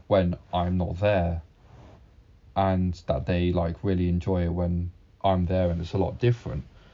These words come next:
So I feel like I, you know, that's like a, a, a stepping stone in me being able to influence people and sort of bring joy and happiness, especially in this world at the moment. It's so,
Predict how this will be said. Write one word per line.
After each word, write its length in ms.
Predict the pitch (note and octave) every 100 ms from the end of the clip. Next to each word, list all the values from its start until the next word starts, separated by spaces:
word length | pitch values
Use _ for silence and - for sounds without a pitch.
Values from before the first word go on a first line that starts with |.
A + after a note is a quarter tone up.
| - -
So 500 | - - G#2+ G2+ G2+ F#2 - - - - - - - - - - -
I 80 | C3
feel 200 | A#2+ D3+
like 220 | C#3+ A#2
I, 120 | F#2+ - - - - -
you 160 | A#2+
know, 140 | A#2 F#2
that's 280 | G2 G#2 -
like 180 | -
a, 260 | G2+ F2+ F2 - -
a, 100 | F#2 -
a 60 |
stepping 420 | - - A2 - G2+
stone 380 | - - F#2+
in 120 | F2+ F2+
me 180 | F#2
being 240 | E2+ F#2+ F2+
able 140 | F2
to 180 | D#2+ -
influence 540 | - G2+ - G2 F2 -
people 540 | - F#2 E2+ F#2+ F2
and 260 | E2 E2 D#2 - - - -
sort 180 | - G2+
of 60 |
bring 240 | G#2 G2 F2+
joy 240 | G#2 G2
and 140 | F#2+
happiness, 840 | F2+ F2+ F#2 G2 F2 E2 - - - -
especially 640 | - - C#3 - A2 F#2+ F2+ - -
in 140 | A2 G2+
this 220 | F#2 -
world 260 | G2 F#2+
at 80 | F2
the 60 | F2
moment. 440 | F2 F2+ F2 E2+
It's 220 | - -
so, 480 | - G#2 G2 F#2 F2+